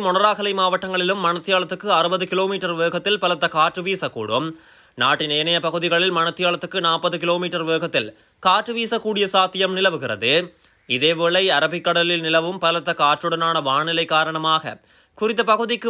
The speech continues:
மறு அறிவித்தல் வரும் வரை செல்ல வேண்டாம் என வளிமண்டலவியல் திணைக்களம் கடல் தொழிலாளர்களை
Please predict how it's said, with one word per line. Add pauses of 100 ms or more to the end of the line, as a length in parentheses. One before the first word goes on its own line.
மறு
அறிவித்தல்
வரும்
வரை (140)
செல்ல
வேண்டாம்
என (440)
வளிமண்டலவியல்
திணைக்களம்
கடல்
தொழிலாளர்களை